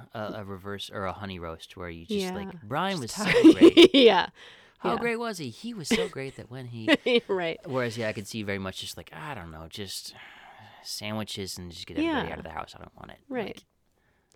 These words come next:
Speaker 1: Like
Speaker 2: Right.
Speaker 1: Okay. No, you're, you're an awesome person, and I just, I can't thank you enough for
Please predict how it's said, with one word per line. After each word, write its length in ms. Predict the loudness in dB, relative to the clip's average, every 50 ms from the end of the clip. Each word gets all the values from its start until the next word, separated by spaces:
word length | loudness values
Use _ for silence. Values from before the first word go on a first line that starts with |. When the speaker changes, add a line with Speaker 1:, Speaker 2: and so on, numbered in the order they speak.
| _ -16
Speaker 1:
Like 100 | -14 -14
Speaker 2:
Right. 140 | -14 -14 _ _ _ _ -16
Speaker 1:
Okay. 400 | -14 -14 -12 -14 -14 -14 -16 -18 _
No, 240 | -12 -10 -8 -8
you're, 420 | -8 -8 -8 -8 -8 -8 -10 -12 -16 -20 -20
you're 220 | -16 -12 -10 -10 -8
an 80 | -6
awesome 320 | -6 -6 -8 -8 -12 -14 -14
person, 340 | -14 -14 -14 -14 -14 -14
and 80 | -14 -14
I 60 | -14 -14
just, 220 | -14 -16 -16 -16
I 80 | -16 -16
can't 200 | -14 -16 -16 -14
thank 220 | -14 -16 -16 -14
you 60 | -14
enough 160 | -14 -14 -14
for 340 | _ -16 -16 -14 -14 -16 -18